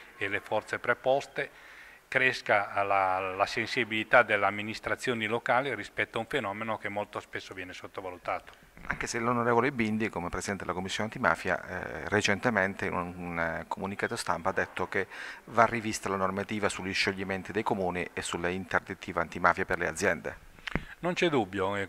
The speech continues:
Speaker 1: mm, il problema dello scioglimento degli enti locali è un problema serio perché spesso vengono sciolti i consigli comunali,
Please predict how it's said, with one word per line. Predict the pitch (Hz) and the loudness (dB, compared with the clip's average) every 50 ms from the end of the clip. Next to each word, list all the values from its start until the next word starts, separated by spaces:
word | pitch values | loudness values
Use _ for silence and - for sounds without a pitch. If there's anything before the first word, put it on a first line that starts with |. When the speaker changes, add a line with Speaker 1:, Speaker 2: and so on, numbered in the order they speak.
| - | -6
Speaker 1:
mm, | 117 107 104 101 101 101 104 | -8 -8 -8 -8 -8 -6 -6
il | 107 104 | -6 -4
problema | - - 120 113 113 127 127 127 120 | 4 4 4 6 6 4 6 6 4
dello | 110 104 98 | 4 4 0
scioglimento | - - 120 110 113 120 123 120 - 123 | -4 -6 -6 -4 -2 -2 -2 -2 -2 -4
degli | 113 110 104 110 | -4 -2 -2 -2
enti | 110 107 - | -4 -4 -2
locali | 110 107 101 - 139 135 139 127 117 | -2 -2 0 4 4 4 4 4 0
è | |
un | 110 101 | -2 -2
problema | - - 104 101 104 104 104 107 107 | -2 -4 -4 -2 -2 -2 0 0 -2
serio | - - 147 147 143 135 117 | 0 2 2 2 2 2 0
perché | 101 - 107 101 - - 120 113 - - - - - - - - - - | 0 -2 -4 -6 -2 -2 -2 -2 -2 -8 -16 -16 -16 -14 -14 -14 -14 -12
spesso | - - - 151 151 123 - - | -14 4 8 8 8 8 6 2
vengono | 110 113 110 113 110 110 | 0 0 0 0 0 0
sciolti | 101 - - 123 120 117 - 110 | 0 4 4 4 4 4 0 -4
i | |
consigli | - - 107 - - 110 104 104 | -4 -2 -6 -6 -6 -4 -6 -4
comunali, | - 107 107 107 117 139 156 151 127 107 98 | -6 -6 -4 0 4 6 6 6 6 4 -2